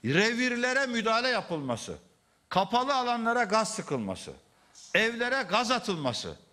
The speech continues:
otele insanların kıstırılması, bunlar bir insanlık suçudur. Ve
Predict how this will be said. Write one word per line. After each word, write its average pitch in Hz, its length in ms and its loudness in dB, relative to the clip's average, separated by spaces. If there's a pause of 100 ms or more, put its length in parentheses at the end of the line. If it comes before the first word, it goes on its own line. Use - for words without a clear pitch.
(340)
otele 254 440 2
insanların 226 600 0
kıstırılması, 202 960 0 (640)
bunlar 254 320 2
bir 254 140 0
insanlık 208 560 2
suçudur. - 540 -8 (760)
Ve 226 220 2